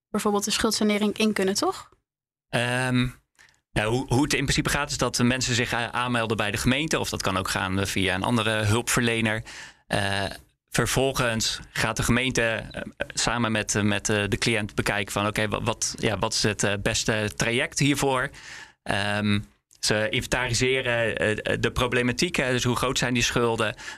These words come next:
Speaker 2: Eh, ze, eh, maken contact met, eh, met de schuldeisers.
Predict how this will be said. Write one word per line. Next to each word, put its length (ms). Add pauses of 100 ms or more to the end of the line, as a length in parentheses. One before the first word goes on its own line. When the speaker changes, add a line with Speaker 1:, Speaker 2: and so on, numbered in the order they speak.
Speaker 2:
Eh, 220
ze, 220 (560)
eh, 180
maken 300
contact 420
met, 240
eh, 100 (120)
met 400 (180)
de 80
schuldeisers. 920